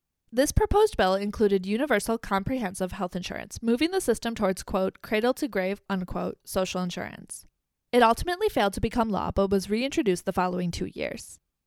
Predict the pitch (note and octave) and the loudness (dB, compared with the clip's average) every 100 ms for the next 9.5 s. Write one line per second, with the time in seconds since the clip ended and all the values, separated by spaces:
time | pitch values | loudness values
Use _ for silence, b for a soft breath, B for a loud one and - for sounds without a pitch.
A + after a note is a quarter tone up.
0 | _ C4 B3+ B3 F#4 G4+ A4 A4 A#3 F3+ | _ 0 4 2 2 4 6 6 4 2
1 | - A3+ D#4+ G#4 C#4+ G3 F#3+ G3 G3+ G3+ | 2 2 2 0 2 2 2 0 2 -2
2 | G3+ F3+ F3+ G3 G3 - B3+ D4+ - G#3+ | 0 -4 -2 -2 -2 -2 -2 -2 0 2
3 | A3 F#3 E3+ - G3 F3+ - - G3 G3 | 2 0 -4 -4 -4 -4 -6 -4 -2 0
4 | G3 F#3+ F3+ F3+ E3+ E3+ D#3 - - - | 0 2 0 -2 -4 -4 -4 -6 -8 -16
5 | - _ _ _ A#3 D4+ F#4 D4 B3 - | -20 _ _ _ 4 4 4 4 4 4
6 | G#3 F#3+ F#3+ F#3 F#3+ A#3+ E4 - G#3 G3+ | 0 0 0 0 0 0 -2 0 -2 -2
7 | G3 G3+ F#3 G#3 - A3 G#3 G3 G3+ - | -2 -2 -4 -6 -4 -2 0 0 -2 2
8 | A3+ - G#3+ A#3+ B3+ B3+ G#3 F3 F3 - | 2 2 0 0 0 2 2 0 -2 -6
9 | - - - - - | -6 -8 -10 -16 -20